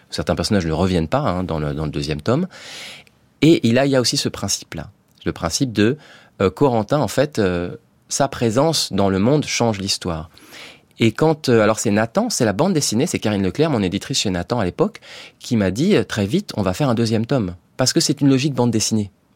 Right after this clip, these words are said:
Quand un héros plaît, et Corentin a, a beaucoup plu au lecteur, bah, on le fait revenir, et ça devient éventuellement même un héros de série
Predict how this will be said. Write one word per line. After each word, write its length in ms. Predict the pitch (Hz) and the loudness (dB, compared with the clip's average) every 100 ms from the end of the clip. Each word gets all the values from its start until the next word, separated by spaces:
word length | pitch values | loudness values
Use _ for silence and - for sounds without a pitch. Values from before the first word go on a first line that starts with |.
| _ - - _ | _ -20 -20 _
Quand 220 | - 143 | 0 2
un 60 | 139 | 2
héros 260 | 123 123 | 4 2
plaît, 300 | 107 110 143 - _ | 2 2 2 -2 _
et 80 | - | -6
Corentin 380 | - 98 90 113 | -2 -2 0 0
a, 220 | 107 80 | 2 0
a 180 | - 73 | -4 -8
beaucoup 300 | 73 113 117 | -6 -4 -4
plu 260 | - 117 110 | -4 -6 -4
au 100 | 90 | -4
lecteur, 500 | 78 - 131 170 151 - - - - | -6 -2 2 2 0 -8 -20 -20 -4
bah, 280 | 92 82 78 - | 0 0 -2 -6
on 40 | |
le 80 | 78 | -4
fait 100 | 120 | 0
revenir, 440 | 110 82 80 90 | 0 0 -2 -2
et 60 | 82 | -4
ça 120 | 98 | -2
devient 240 | 85 82 127 | -2 0 0
éventuellement 500 | 92 87 101 127 127 | 0 0 0 2 2
même 200 | 113 123 | 2 2
un 60 | |
héros 200 | 95 95 | 2 0
de 60 | 104 | -2
série 420 | - 123 135 120 | 0 2 2 -2